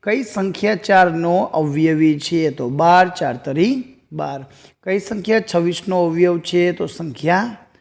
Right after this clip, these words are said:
પોતે પણ પોતાનો અવયવ હોય છે. કઈ સંખ્યા વિભાજ્ય કે અવિભાજ્ય નથી? તો એક વિશિષ્ટ સંખ્યામાં આવશે. એક્સને છ વડે અને બે વડે ભાંગી શકો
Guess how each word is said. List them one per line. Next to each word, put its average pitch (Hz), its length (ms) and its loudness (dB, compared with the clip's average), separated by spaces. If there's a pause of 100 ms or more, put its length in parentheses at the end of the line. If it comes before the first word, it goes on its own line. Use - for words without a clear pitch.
(240)
પોતે 160 300 -8
પણ 156 220 -4
પોતાનો 156 440 -4
અવયવ 147 320 2 (500)
હોય 151 200 -8
છે. 90 320 -8 (460)
કઈ 196 180 -4
સંખ્યા 214 400 -2
વિભાજ્ય 185 380 2
કે 196 140 -4
અવિભાજ્ય 175 600 2
નથી? 175 180 -6
તો 165 180 -2
એક 180 300 4 (420)
વિશિષ્ટ 143 420 -8
સંખ્યામાં 165 840 -2 (380)
આવશે. 151 580 -8 (460)
એક્સને 233 380 -6
છ 190 180 -4
વડે 180 460 4
અને 175 220 2
બે 165 260 4
વડે 170 280 2
ભાંગી 156 400 -4
શકો 185 460 0